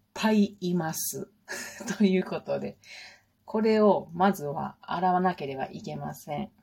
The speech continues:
で、簡単に、えー、アカシア、まあ、ハリエンジュって言いますけどもね、えー、ハリエンジュ、これは豆かね。ハリエンジュを使っ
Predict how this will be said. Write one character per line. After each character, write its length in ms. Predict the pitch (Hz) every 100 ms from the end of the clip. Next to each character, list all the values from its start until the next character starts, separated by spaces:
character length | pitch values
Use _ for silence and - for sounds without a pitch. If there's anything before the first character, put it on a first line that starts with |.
| _ _ _ _ _ _ _ _ _ _ - - - _ _ _ _ _ _ _
で、 260 | 208 247 -
簡 260 | - 220 214
単 300 | 247 240 247
に、 260 | 285 294 -
え 680 | 185 160 160 160 180 180 -
ー、 40 | - -
ア 100 | 202
カ 220 | - 240
シ 360 | - - 226
ア、 340 | 226 214 214 - _ -
ま 120 | 175
あ、 40 |
ハ 200 | - 180
リ 160 | 180 202
エ 100 | 247
ン 100 | 240
ジ 120 | 165
ュ 20 |
っ 20 | -
て 160 | -
言 60 | 147
い 40 |
ま 140 | 156 156
す 100 | -
け 120 | 139
ど 100 | 131
も 120 | 135
ね、 260 | 151 190 - _ _ _ -
え 40 |
ー、 60 | 175
ハ 220 | - 196
リ 260 | 185 180 226
エ 120 | 269
ン 240 | 254 185
ジ 200 | 135 135
ュ、 80 | 120 - _
こ 100 | -
れ 60 | 175
は 100 | 170
豆 300 | 151 156 156
か 160 | 156
ね。 240 | 170 220 - _ _ _ _
ハ 180 | -
リ 200 | 202 220
エ 100 | 285
ン 180 | 285 277
ジ 140 | 220 214
ュ 100 | 196
を 60 |
使 380 | 196 208 208 180
っ 120 | 160